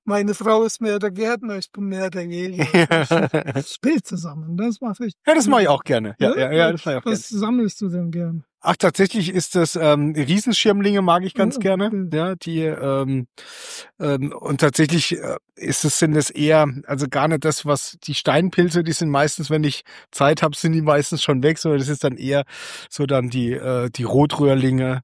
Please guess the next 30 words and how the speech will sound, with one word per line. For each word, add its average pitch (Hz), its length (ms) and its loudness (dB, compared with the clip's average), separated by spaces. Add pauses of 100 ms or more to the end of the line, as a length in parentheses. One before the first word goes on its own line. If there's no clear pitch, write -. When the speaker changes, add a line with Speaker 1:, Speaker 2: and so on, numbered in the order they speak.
(100)
Speaker 1:
Ah, 208 60 2
okay. 220 280 2
Speaker 2:
und 202 140 2
so, 196 220 2
so 123 180 0
Sachen, 113 340 0
also 117 200 -4
die, 120 340 -2 (380)
die 160 80 2
nicht 185 180 2
so 185 120 4
bekannten 117 580 -2
Pilze, 117 340 -4
Speaker 1:
Okay, 190 60 0
Speaker 2:
ja. 180 100 -4
Speaker 1:
okay. 170 400 -8
Speaker 2:
Und 202 240 4
tatsächlich 190 460 2
die 165 120 -4
krause 156 380 2
Glucke 143 300 -2
lieb 117 260 -2
ich. - 220 -8 (220)
Speaker 1:
Und 202 200 -2 (100)
hab 214 120 2
ich 220 100 2
mal 233 180 4
gekocht - 720 -4
und, 180 400 -4
äh, 185 300 -2